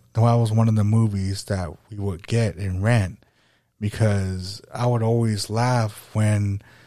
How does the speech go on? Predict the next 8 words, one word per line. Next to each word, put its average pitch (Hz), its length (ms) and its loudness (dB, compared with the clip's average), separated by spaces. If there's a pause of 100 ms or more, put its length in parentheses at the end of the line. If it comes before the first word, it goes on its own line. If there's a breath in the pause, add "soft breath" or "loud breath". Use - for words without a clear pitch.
(840 loud breath)
you 120 140 0
know, 107 180 4
Jack 110 360 0
Burton 104 460 2
would 101 120 -4
always 104 540 -2
talk 107 300 -2
about, 104 420 0